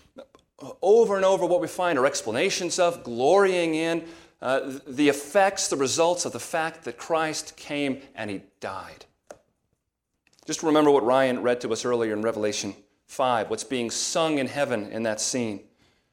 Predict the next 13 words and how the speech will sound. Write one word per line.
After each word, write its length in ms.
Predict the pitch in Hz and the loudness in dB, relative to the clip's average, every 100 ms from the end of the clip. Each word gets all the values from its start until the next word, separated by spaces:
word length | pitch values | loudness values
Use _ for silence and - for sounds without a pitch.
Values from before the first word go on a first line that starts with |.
| _ _ _ _ | _ _ _ _
They 120 | 135 131 | -2 2
say, 200 | 151 135 | 4 4
"Worthy 540 | 123 170 226 196 175 | 4 4 4 6 6
are 80 | 151 | 4
you 200 | 147 151 | 4 0
to 100 | - | -2
take 320 | - 147 139 | -2 -2 0
the 80 | 127 | -2
scroll 640 | - - 165 156 160 156 | -2 0 4 6 6 4
and 100 | 135 | 0
open 320 | 135 147 143 123 | 0 0 0 -4
its 140 | - | -2
seals." 880 | - 147 131 98 92 - - - | -2 0 0 -2 -8 -18 -20 -20